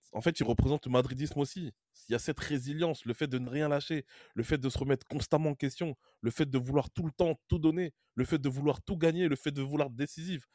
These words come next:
Et c'est ça, justement, que Vinicius Junior a acquis cette année. Et je suis vraiment content pour lui, parce que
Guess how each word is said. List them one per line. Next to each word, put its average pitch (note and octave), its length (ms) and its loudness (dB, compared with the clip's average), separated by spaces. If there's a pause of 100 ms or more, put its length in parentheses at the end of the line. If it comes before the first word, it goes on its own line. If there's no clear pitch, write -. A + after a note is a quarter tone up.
(260)
Et A2+ 100 -2
c'est A#2+ 140 0
ça, F3+ 200 2
justement, C#3 380 -4
que - 120 -8
Vinicius A2 340 -4
Junior A2+ 280 0
a A2 60 0
acquis A2+ 280 -2
cette - 200 -10
année. D3 240 -2 (340)
Et A#2+ 60 0
je A#2 60 0
suis - 80 0
vraiment D3 300 2
content D3 340 -4
pour - 180 0
lui, A#3+ 160 2
parce A2 220 0
que A2+ 240 0